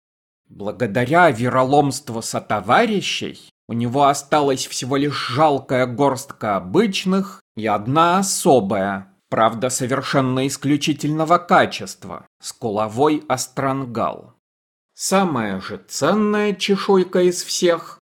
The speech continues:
нагрудный взрывающий небеса фейерверк, осталась лежать, спрятанная в надежном месте в саду флютика. Кугель надеялся приберечь ее хотя бы потому, что она очень нужна Юкуну.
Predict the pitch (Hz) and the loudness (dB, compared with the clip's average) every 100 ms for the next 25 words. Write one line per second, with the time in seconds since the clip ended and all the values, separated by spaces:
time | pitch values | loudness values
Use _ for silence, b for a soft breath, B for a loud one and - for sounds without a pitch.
0 | _ _ 107 123 117 139 175 170 127 127 | _ _ -6 -6 -4 0 2 2 2 -2
1 | 120 104 117 127 127 117 113 - 117 110 | -2 -4 -4 0 2 2 0 -2 -2 -2
2 | 110 110 110 120 107 - 104 98 92 - | -4 -4 -4 -4 -4 -6 -6 -4 -6 -8
3 | 110 202 208 - - _ _ - 107 - | -2 0 0 -6 -20 _ _ -12 -10 -4
4 | 117 104 95 - 92 90 87 120 151 151 | 0 0 -2 -6 -10 -10 -4 0 0 -2
5 | - - - 120 120 120 117 117 113 113 | -10 -10 -4 0 0 0 -2 0 -2 -2
6 | 110 113 107 110 101 113 117 117 107 98 | -2 -2 0 -2 -2 -4 -2 -2 -2 -4
7 | - 110 - 123 120 113 117 - 123 101 | -6 -10 -6 -4 -4 -4 -6 -8 -4 -4
8 | 82 - - - - _ _ _ _ _ | -4 -12 -20 -20 -20 _ _ _ _ _
9 | _ _ _ 127 240 190 139 95 98 110 | _ _ _ 2 4 4 0 0 -2 -4
10 | 107 143 139 123 123 123 - 123 110 131 | 0 0 2 0 -4 -8 -6 -6 -4 0
11 | 147 123 - 117 120 120 - 120 127 104 | 2 0 -2 -6 -4 -4 -4 -4 -2 -2
12 | 104 - 101 101 95 123 220 196 - - | -4 -8 -6 -6 -2 0 0 -2 -10 -4
13 | 104 101 101 95 135 156 - 131 127 120 | -2 0 -2 0 2 2 0 -6 -4 -4
14 | 113 117 110 104 117 123 - 113 87 85 | -4 -4 -6 -4 -8 -8 -6 -6 -6 -10
15 | 69 | -18